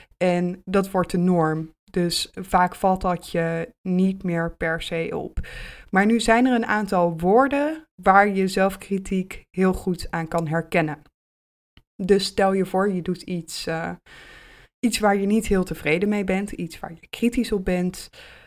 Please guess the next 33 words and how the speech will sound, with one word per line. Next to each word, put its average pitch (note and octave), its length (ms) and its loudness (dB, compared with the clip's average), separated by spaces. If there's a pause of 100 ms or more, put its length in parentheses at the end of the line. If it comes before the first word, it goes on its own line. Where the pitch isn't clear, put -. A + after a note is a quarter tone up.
(160)
Ehm, E3 520 -8 (180)
ik G3+ 260 -2
zou E3+ 340 4
bijvoorbeeld F3 720 -2
een, E3+ 440 0
<clears throat> - 640 10
ik F#3+ 80 -4
zou F3 220 4
bijvoorbeeld F3 600 0
een, F3 280 -4
eh, E3+ 180 -6
masterclass A3 680 2
geven G3 360 -4
over F#3 180 -4
een F#3 120 -4
onderwerp F3 640 0
en F3+ 140 -8
achteraf F#3 520 -2
denk G3 340 0
ik, F#3 220 -2
ik F#3 160 -10
had F3+ 200 -2
het F#3 120 -6
beter F3 300 0
kunnen F#3 260 -6
uitleggen F3 720 -4 (400)
en F#3+ 180 0
ik F#3 100 0
was E3+ 220 -2
gewoon E3+ 260 -2
niet F#3+ 300 2
op F#3 200 0
mijn F3 340 0